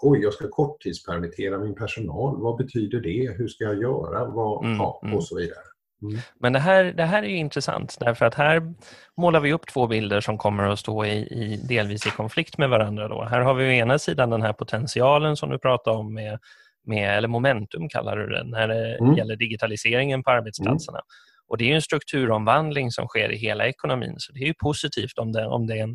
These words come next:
Speaker 2: momentumet byggs upp. Samtidigt så beskriver du hur chefer i svenska organisationer kommer att i många fall behöva lära sig och i andra fall behöva anpassa sig till att leda i lågkonjunktur.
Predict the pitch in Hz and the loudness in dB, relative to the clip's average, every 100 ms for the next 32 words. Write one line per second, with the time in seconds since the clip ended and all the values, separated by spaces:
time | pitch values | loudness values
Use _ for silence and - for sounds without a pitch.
0 | 135 156 _ - 123 120 113 107 117 110 | -12 -20 _ -4 0 2 2 0 -4 -4
1 | - 117 117 113 - - 127 - - _ | -8 -2 -2 -2 -6 -2 -2 -4 -20 _
2 | - - _ _ - 127 120 110 139 151 | -20 -20 _ _ 2 4 4 0 0 0
3 | 156 147 - 143 135 - 123 117 117 117 | 0 -2 0 0 0 0 0 2 0 0
4 | 113 107 120 117 110 - 113 113 - 131 | -2 0 -2 -2 -4 -2 -2 -4 4 6
5 | 143 127 _ _ - 131 127 120 123 117 | 6 2 _ _ -10 0 0 2 -2 -2
6 | 117 113 110 120 117 113 113 120 113 113 | -4 -4 -4 -4 -6 -8 -4 -4 -2 -4
7 | 113 - - _ _ _ _ _ 120 127 | -6 -8 -20 _ _ _ _ _ 2 4
8 | 113 110 127 113 113 113 113 110 110 123 | 4 6 4 6 4 4 4 4 2 0
9 | - 123 113 110 110 113 117 113 110 113 | 2 2 2 0 -2 -2 -6 -6 0 0
10 | - 120 127 123 117 113 117 117 110 110 | 0 -4 -2 -2 -4 -6 -6 -6 -6 -4
11 | 113 117 110 117 117 117 160 151 | -2 -2 -4 -6 -8 -4 -4 -4